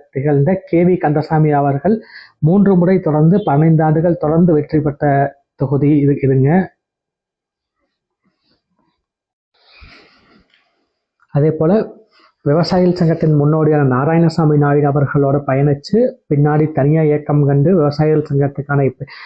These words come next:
மிகப்பெரிய எழுச்சிக்கு காரணமா இருந்த என் எஸ் பழனிசாமி அவர்கள்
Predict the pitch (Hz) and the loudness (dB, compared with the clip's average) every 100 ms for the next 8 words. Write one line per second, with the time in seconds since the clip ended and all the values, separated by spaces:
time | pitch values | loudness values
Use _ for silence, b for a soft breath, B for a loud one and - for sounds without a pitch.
0 | B 143 143 170 175 180 165 151 156 165 | B -2 0 0 0 2 2 0 -2 -4
1 | 160 143 151 143 147 143 143 143 139 139 | -6 -6 -6 -2 0 0 2 0 2 0
2 | 143 208 226 B B B 135 175 - 156 | 0 0 -4 B B B -2 0 -2 -2
3 | 160 160 170 160 151 147 139 220 | 0 0 0 2 2 0 0 0